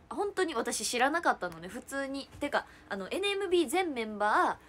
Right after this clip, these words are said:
ー、あの、パスポート更新してくださいっていうのがあって、で、私まだパスポートを取ってなかったの、一度も。だから、その、更新してくだ-、全メンバー更新してくださいって言われた時に、更新しただけで、本当にたまたま、それで、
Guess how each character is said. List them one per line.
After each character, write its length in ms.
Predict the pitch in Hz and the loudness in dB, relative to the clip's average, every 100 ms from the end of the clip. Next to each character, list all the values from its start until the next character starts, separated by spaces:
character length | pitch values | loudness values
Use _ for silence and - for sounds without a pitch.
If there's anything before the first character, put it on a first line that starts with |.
| - - | -12 -8
ー、 40 | |
あ 60 | 190 | -6
の、 240 | 180 180 | -6 -2
パ 120 | 240 | 0
ス 80 | 254 | 0
ポ 160 | - 294 | 0 -2
ー 20 | |
ト 100 | 196 | -4
更 220 | - 233 | -4 -2
新 220 | 233 233 | -2 -6
し 60 | 220 | -6
て 100 | 233 | -8
く 80 | 233 | -4
だ 120 | 220 | -2
さ 160 | 247 269 | 0 -2
い 60 | |
っ 40 | 214 | -2
て 180 | - | -10
い 120 | 175 170 | -8 -8
う 80 | 165 | -10
の 100 | 160 | -10
が 100 | 156 | -10
あ 40 | |
っ 20 | |
て、 320 | 160 - 226 180 | -10 -4 -2 0
で、 80 | |
私 340 | 208 214 311 320 | 0 0 -2 0
ま 140 | 330 | 0
だ 80 | 349 | 0
パ 160 | - 254 | 0 -6
ス 80 | |
ポ 140 | - 392 | -2 -2
ー 40 | |
ト 100 | 311 | -2
を 20 | |
取 160 | 185 269 | -4 -4
っ 40 | |
て 80 | - | -4
な 120 | 208 | -4
か 120 | 233 226 | -2 -4
っ 60 | |
た 80 | 180 | -6
の、 100 | 170 | -12
一 220 | 165 170 | -12 -12
度 140 | 175 170 | -10 -6
も。 200 | 202 - - - | -6 -8 -14 -2
だ 140 | 302 | 0
か 120 | 285 | 2
ら、 300 | 269 311 208 - - | 4 4 2 -2 -16
そ 140 | - 214 | -6 -4
の、 380 | 208 202 196 190 | -4 -4 -6 -2
更 160 | 240 | -2
新 180 | 233 233 | 0 -2
し 60 | 233 | -4
て 120 | 240 | -4
く 120 | 240 | -2
だ-、 160 | 233 226 190 | -2 -2 -2
全 200 | 254 240 | 0 0
メ 100 | 214 | -2
ン 80 | |
バ 100 | 196 | -2
ー 20 | 196 | -2
更 160 | 214 | -4
新 160 | 214 214 | -6 -8
し 60 | |
て 80 | - | -10
く 100 | 226 | -8
だ 100 | 214 | -6
さ 140 | 220 320 | 0 0
い 40 | |
っ 20 | |
て 60 | 220 | 0
言 80 | 196 | -6
わ 60 | |
れ 80 | 190 | -6
た 100 | 190 | -8
時 280 | 202 196 214 | -12 -12 -10
に、 280 | 311 254 - - - - | -10 -10 -12 -20 -20 -10
更 160 | 220 | -6
新 220 | 208 208 202 | -6 -6 -10
し 80 | |
た 80 | - 202 185 - - | -6 -6 -6 -10 -8
だ 100 | 208 | -8
け 160 | 208 196 | -6 -4
で、 340 | 226 220 185 - - | -2 -2 -4 -8 -8
本 140 | 330 | -4
当 120 | 392 | -2
に 140 | 370 339 | -2 -2
た 100 | 349 | 0
ま 140 | 330 | 2
た 160 | 320 320 | 2 2
ま、 400 | 320 320 220 - - - - - | 2 2 0 -2 -12 -20 -20 -6
そ 160 | - | -2
れ 140 | 277 277 | 0 2
で、 360 | 403 320 - | 2 2 -2